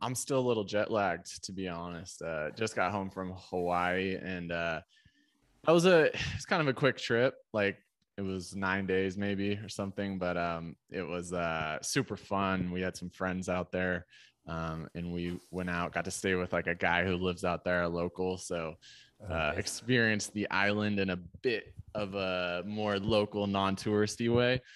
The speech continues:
Speaker 1: Um, and yeah, it was super fun. But yeah, the last few years been traveling a lot. Um, but also, um, for the first time in a while, set up a nice home here in Austin, Te-, Texas. And, uh,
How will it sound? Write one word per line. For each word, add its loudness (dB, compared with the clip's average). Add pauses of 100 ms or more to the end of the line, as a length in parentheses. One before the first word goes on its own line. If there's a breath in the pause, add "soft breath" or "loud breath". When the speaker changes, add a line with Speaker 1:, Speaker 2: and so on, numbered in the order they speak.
(200 soft breath)
Speaker 1:
Um, -2 (380)
and -6 (300)
yeah, -6
it 0
was -4
super -4
fun. 2
But 2
yeah, 6
the 4
last 2
few -6
years 0
been -6
traveling 0
a -2
lot. 2 (460 loud breath)
Um, 0 (120)
but 4
also, 4 (880 loud breath)
um, 2
for 2
the 4
first -2
time 2
in 0
a 2
while, 4
set 0
up 0
a 0 (180)
nice 0
home 2
here 0
in 2
Austin, -2
Te-, -10 (360)
Texas. -2
And, -2
uh, 2